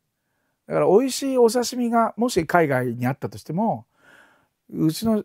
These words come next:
いつも、あの、行きつけの、あの、お刺身のお店で食べるのはやっぱ美味しいというね。あの、まあ、そんなようなことなんだ。だから、文化ってそんなもんですよね。あの、音楽もそうなんですけど。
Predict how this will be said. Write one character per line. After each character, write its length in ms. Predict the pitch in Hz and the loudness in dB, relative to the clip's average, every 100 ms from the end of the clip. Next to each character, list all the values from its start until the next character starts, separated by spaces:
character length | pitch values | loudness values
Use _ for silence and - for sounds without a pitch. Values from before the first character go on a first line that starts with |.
| - | -4
い 100 | 208 | -4
つ 140 | 208 | -2
も、 240 | 147 113 - _ _ _ | -2 -4 -10 _ _ _
あ 120 | 120 | -4
の、 180 | 113 113 - | -2 -6 -6
行 120 | 123 | -4
き 100 | 180 | -4
つ 80 | 180 | 2
け 140 | 214 | 4
の、 260 | 190 180 - - | 4 2 0 -4
あ 100 | 147 | -2
の、 200 | 135 135 | 0 0
お 60 | |
刺 220 | 151 147 | 0 0
身 100 | 156 151 | -2 -2
の 100 | 147 | -2
お 40 | |
店 180 | 151 156 | -2 -2
で 80 | 117 | -2
食 120 | 135 | 0
べ 60 | 143 | 2
る 140 | 120 | 0
の 120 | 104 | -2
は 20 | 120 | -2
や 60 | |
っ 20 | |
ぱ 120 | 110 160 | 2 2
美 80 | |
味 60 | 127 | 0
し 220 | - 190 | -2 -2
い 60 | 123 | -2
と 180 | 101 95 | -8 -16
い 100 | 87 | -16
う 80 | |
ね。 220 | 87 107 - _ _ _ _ - - _ | -14 -14 -16 _ _ _ _ -20 -20 _
あ 160 | 113 | -12
の、 180 | 113 117 | -10 -10
ま 120 | 160 160 | -4 -2
あ、 40 | |
そ 120 | 147 | 0
ん 20 | |
な 60 | 175 | 2
よ 60 | 185 | 2
う 20 | |
な 40 | |
こ 100 | 123 | 0
と 100 | 117 | -6
な 80 | 113 | -8
ん 40 | |
だ。 60 | 101 - | -10 -6
だ 80 | 147 | -2
か 120 | 147 | 0
ら、 0 | |
文 260 | 143 269 311 | 2 0 2
化 120 | 160 | 2
っ 40 | |
て 140 | - 117 | 0 -6
そ 100 | 131 | -4
ん 40 | |
な 100 | 131 | -2
も 80 | 170 | 0
ん 60 | 180 | 0
で 80 | |
す 120 | 113 101 | -4 -10
よ 80 | |
ね。 200 | 107 147 - | -10 -12 -12
あ 120 | 120 | -16
の、 220 | 117 113 - _ | -14 -14 -16 _
音 220 | - 143 | -8 -6
楽 180 | 151 113 | -4 -6
も 80 | 107 | -10
そ 140 | 170 | -10
う 20 | 196 | -10
な 80 | |
ん 60 | 123 | -10
で 60 | 104 | -14
す 100 | - | -16
け 80 | |
ど。 180 | 123 135 | -14 -14